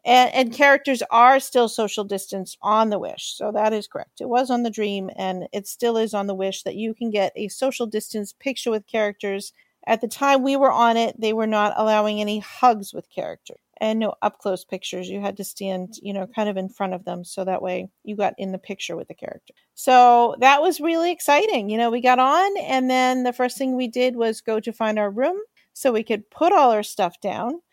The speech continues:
And we did do a live of the room and then, uh, on our Facebook page. So you need to make sure that you are checking out the Coasters and Castles Travel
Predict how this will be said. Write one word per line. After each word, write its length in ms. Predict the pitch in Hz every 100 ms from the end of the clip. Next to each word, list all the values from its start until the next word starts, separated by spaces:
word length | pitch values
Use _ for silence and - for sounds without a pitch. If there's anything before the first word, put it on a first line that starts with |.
| _ _ -
And 720 | 240 240 226 226 220 220 220
we 140 | 240 240
did 300 | 233 269 240
do 220 | 254 233
a 100 | 202
live 380 | 208 233 311 330
of 140 | 311
the 120 | 330
room 580 | 285 320 311 311 311 320 -
and 260 | - 233 233
then, 420 | 233 233 233 233
uh, 540 | 220 - 220 214 208 202
on 220 | 220 208
our 140 | 190
Facebook 440 | 190 285 294 277 -
page. 360 | 269 247 233 -
So 260 | 214 208
you 160 | 185 214
need 180 | 208 202
to 60 |
make 200 | 208 208
sure 220 | - 214 202
that 140 | 185
you 280 | 226 247 247
are 400 | 226 220 208 196
checking 360 | - 254 254
out 140 | 240 -
the 80 | 214
Coasters 400 | 220 - 214 202
and 120 | 196
Castles 600 | 208 202 208 190 190 -
Travel 460 | - 220 208 196